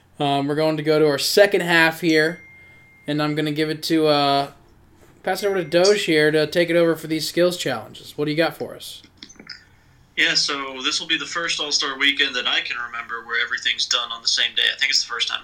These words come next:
Speaker 2: ever, if I'm correct.
Speaker 1: Yes, yes, you are cor-, uh, as far as I know.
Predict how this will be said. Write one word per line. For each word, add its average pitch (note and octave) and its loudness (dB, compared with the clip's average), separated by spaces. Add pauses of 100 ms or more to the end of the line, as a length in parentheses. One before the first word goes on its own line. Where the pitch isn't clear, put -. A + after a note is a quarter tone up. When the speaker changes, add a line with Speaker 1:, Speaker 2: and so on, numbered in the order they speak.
Speaker 2:
ever, - -4
if - -20
I'm - -14
correct. - -6 (840)
Speaker 1:
Yes, D#3+ 2
yes, - -2
you C#3 -4
are C#3 0
cor-, C#3+ 0
uh, D3+ -4
as D#3 -4
far G3 8
as E3+ 8
I F3 8
know. B2+ 0